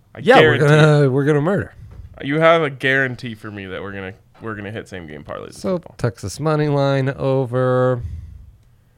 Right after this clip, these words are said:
Speaker 2: I don't know. That's plus three hundred. I might be good.
Speaker 1: Texas money line and over eight and a half. I'm gonna get, uh,
Speaker 2: <laughs> What, what a show.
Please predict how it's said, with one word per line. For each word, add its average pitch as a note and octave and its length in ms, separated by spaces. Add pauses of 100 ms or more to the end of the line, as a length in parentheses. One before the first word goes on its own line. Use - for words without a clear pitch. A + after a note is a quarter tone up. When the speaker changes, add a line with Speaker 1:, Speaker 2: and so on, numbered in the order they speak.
(360)
Speaker 2:
I - 40
don't A#3 80 (120)
know. A#2+ 60
That's A2+ 240
plus - 260
three G#2+ 180
hundred. F#2 320
I F#2 100
might G2 160
be D2 100
good. - 180 (1500)
Speaker 1:
Texas B2 380
money C3+ 220
line C3+ 240
and G#2+ 80
over A#2 260
eight B2 100
and A#2+ 100
a A#2 40
half. A#2 280 (580)
I'm B2 140
gonna D#3 140
get, C#3 300
uh, A#2 420 (280)
Speaker 2:
<laughs> - 300
What, - 140 (260)
what B3+ 240
a E3+ 100
show. - 240